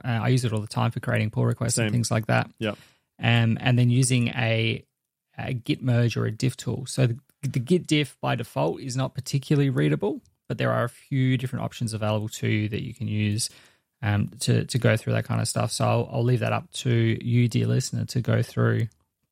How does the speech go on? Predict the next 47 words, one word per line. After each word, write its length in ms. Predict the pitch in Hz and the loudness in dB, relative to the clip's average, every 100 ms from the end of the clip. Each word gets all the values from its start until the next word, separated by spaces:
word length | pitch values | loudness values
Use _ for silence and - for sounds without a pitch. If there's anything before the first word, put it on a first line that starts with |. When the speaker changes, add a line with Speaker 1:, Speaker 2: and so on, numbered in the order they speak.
| _ | _
Speaker 1:
Paul's 280 | _ 117 113 | _ 0 0
article 380 | 110 117 - 113 | -2 -2 -2 -4
and, 180 | 113 - | -4 -2
and, 320 | 120 110 110 | 0 2 0
and 220 | 117 113 | 0 2
have 220 | 113 123 117 | 2 2 2
a 40 | |
bit 140 | 117 | 2
of 80 | 110 | 2
a 60 | 107 | 2
look 260 | 107 107 | 2 0
about 280 | 120 113 110 | 0 0 2
that. 180 | 117 110 | 0 -2
But 100 | - | -6
there's 160 | 113 - | -6 0
a 60 | |
lot 100 | 117 | 0
of 80 | 117 | 2
options 340 | 113 - 117 | -2 -4 -4
there 160 | 120 110 | -2 -4
to 140 | - | -4
make 180 | 110 117 117 | -6 -4 0
you 160 | 113 - - _ - | 0 -2 -20 _ 2
more 200 | 107 110 | 4 4
productive 640 | 123 104 110 - 110 - 202 196 | 2 -2 -2 -2 -4 -6 -14 -8
using 540 | 143 107 107 110 170 143 | 2 2 4 0 0 -2
Git. 240 | - 117 - _ _ _ _ | 0 0 -4 _ _ _ _
Speaker 2:
Yeah, 200 | 117 110 | -2 -2
one 180 | 104 127 | 0 -2
of 80 | 151 | -2
the 60 | 131 | -2
things 280 | 127 120 | -2 0
that's 200 | 107 107 | -2 -4
cool 280 | - 117 107 104 | -4 0 0 0
on 160 | 104 | -2
this 200 | 104 101 | -2 -4
actually 480 | 110 107 - 107 104 | -6 -6 -2 -2 0
is, 280 | 104 98 - - - - - - | -2 -4 -10 -20 -20 -20 -16 0
so 120 | 180 | 0
the 220 | 156 156 | 4 2
ones 300 | 135 170 185 | 2 -2 0
that 100 | 170 | 0
I 60 | 151 | 2
use 240 | 131 113 | 0 -2
the 80 | 117 | -2
most 280 | 113 117 - | -2 -2 -2
often, 520 | 107 101 110 107 | -2 -2 -6 -6